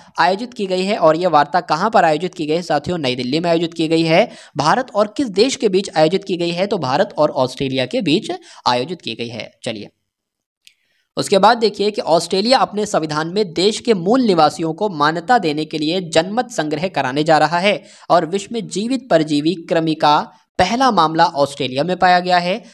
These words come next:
और नौसैनिक अभ्यास मालाबार का सत्ताईसवां संस्करण ऑस्ट्रेलिया में संपन्न हुआ है। उसके बाद देखिए साथियों कि हाल ही में किस राज्य ने अंतर्देशीय मछली पालन किया है, तो अंतर्देशीय मछली पालन की अगर साथियों बात करेंगे, क्या इस क्वेश्चन का राइट आंसर होगा, बताने की कोशिश कीजिए।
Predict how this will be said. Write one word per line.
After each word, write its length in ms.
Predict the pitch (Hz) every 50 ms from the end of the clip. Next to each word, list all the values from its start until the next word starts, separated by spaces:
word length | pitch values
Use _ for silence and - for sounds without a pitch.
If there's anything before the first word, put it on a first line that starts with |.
| _ _ -
और 180 | 156 175 180 156
नौसैनिक 560 | 143 147 156 165 156 202 202 220 269 254 240
अभ्यास 420 | 196 160 160 156 160 185 196 - 180
मालाबार 500 | 147 139 143 139 139 139 143 160 175 180
का 160 | - 180 202
सत्ताईसवां 680 | 196 - - 151 - - 160 170 175 - - 233 240
संस्करण 360 | 233 - 151 147 - - 175
ऑस्ट्रेलिया 580 | 196 - 139 131 131 - - 139 127 127 127 127
में 100 | 160 214
संपन्न 420 | 208 - 143 135 - 151 175 180
हुआ 220 | 139 123 113 107 110
है। 200 | 113 - - - _ _ - - _ _
उसके 200 | 147 139 - 202
बाद 200 | 196 208 233 247
देखिए 280 | 226 226 202 214 208 196
साथियों 420 | 208 202 180 170 - 170 180 202
कि 100 | - 220
हाल 280 | 180 139 147 170 220 220
ही 100 | 180 180
में 180 | 180 190 180 185
किस 180 | 190 160 -
राज्य 260 | 147 143 139 147 147
ने 140 | 135 139 143 170 196 - - - _ -
अंतर्देशीय 720 | 170 190 214 220 294 277 226 180 165 160 165 - 214 196
मछली 360 | 160 151 156 147 - 220 214
पालन 380 | - - 139 139 139 151 208 254 - - _ _ -
किया 160 | 143 131 120
है, 240 | 117 117 113 110 - _ _ _ _
तो 160 | - 175 185
अंतर्देशीय 800 | 190 - - - 175 196 208 285 269 240 196 185 180 175 - 220 202
मछली 340 | 160 160 160 - 226 247
पालन 280 | 240 - 160 165 185 202
की 120 | 196 -
अगर 160 | 175 160 175 165
साथियों 360 | 165 170 151 151 170 165 151
बात 200 | 135 143 151 -
करेंगे, 340 | - 143 143 143 143 160 160
क्या 180 | 165 - 247
इस 140 | 247 214 -
क्वेश्चन 320 | - 156 147 135 160 143
का 100 | 139 175
राइट 260 | 175 185 180 165 147 131
आंसर 260 | 123 127 - 151 147
होगा, 240 | 135 143 151 151 165
बताने 300 | 175 143 - 120 120 123
की 100 | - 165
कोशिश 320 | 160 165 151 143 143 131
कीजिए। 340 | - - 120 - 107 101 -